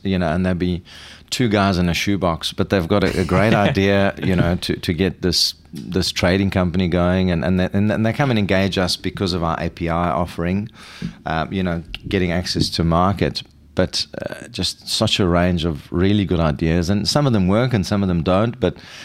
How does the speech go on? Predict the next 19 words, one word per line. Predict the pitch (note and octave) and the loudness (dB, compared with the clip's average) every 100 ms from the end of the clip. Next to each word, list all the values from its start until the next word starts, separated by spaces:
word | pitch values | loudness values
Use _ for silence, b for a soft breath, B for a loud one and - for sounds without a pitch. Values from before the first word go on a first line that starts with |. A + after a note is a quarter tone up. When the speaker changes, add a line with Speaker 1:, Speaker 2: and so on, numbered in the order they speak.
| B B | B B
Speaker 1:
it's | - | -2
just, | A#2 G#2 - | 0 0 0
as | F#2+ F2 | -2 0
I | |
said, | F#2 F2 | 0 -2
it's | E2 | -2
incredible | F2 A2+ A2+ F#2+ | -2 0 2 2
to | D#2+ | 0
see | - | 0
how | D#2 F#2 G2 | 0 2 2
many | F2 F#2 F2 D2 B1+ | 2 2 2 0 0
there | D#2+ D#2 | -2 0
are | F2 F2 E2 | 2 2 2
out | D#2 - | 0 0
there | D#2 | 0
that | D2+ D#2+ | 0 2
are, | E2 D#2 | 0 0
that | E2+ | 0
are | F2 E2+ | 2 2